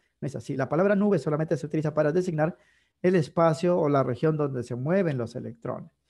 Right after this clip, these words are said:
Pero no hay, pues. Hay solamente electrones moviendo. El resto es vacío, ¿eh? O sea, por eso se dice que el átomo es un sistema prácticamente vacío, ¿no?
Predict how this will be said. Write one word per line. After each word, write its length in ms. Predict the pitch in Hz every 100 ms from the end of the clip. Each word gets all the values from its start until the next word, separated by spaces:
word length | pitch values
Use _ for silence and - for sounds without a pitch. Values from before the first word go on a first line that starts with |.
| _ _ _ _
Pero 220 | 202 208
no 180 | 185 180
hay, 140 | 170 135
pues. 320 | 120 - _
Hay 140 | 151
solamente 400 | 160 160 160 165
electrones 360 | 180 170 180 175
moviendo. 320 | 151 139 147
El 80 | 147
resto 220 | 220 226
es 60 | 196
vacío, 420 | 147 - 143 120
¿eh? 40 | 175 _ _ _ _ _
O 60 | -
sea, 140 | 151
por 100 | 147
eso 100 | 175
se 60 | 175
dice 140 | 180
que 80 | 180
el 80 | 165
átomo 240 | 175 170
es 80 | 165
un 80 | 165
sistema 400 | 156 135 156 143
prácticamente 560 | 156 151 139 143 139 143
vacío, 560 | 107 - - 127 104
¿no? 280 | 117 202 -